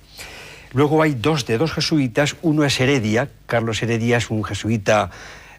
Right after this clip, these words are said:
eh, mexicano que escribió un libro,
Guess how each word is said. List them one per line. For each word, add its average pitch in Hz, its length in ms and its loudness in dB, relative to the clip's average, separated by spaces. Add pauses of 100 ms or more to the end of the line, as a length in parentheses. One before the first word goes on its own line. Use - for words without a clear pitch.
(100)
eh, 101 500 2
mexicano 113 1120 0
que 139 80 -4
escribió 120 300 -2
un 139 100 4
libro, 139 400 4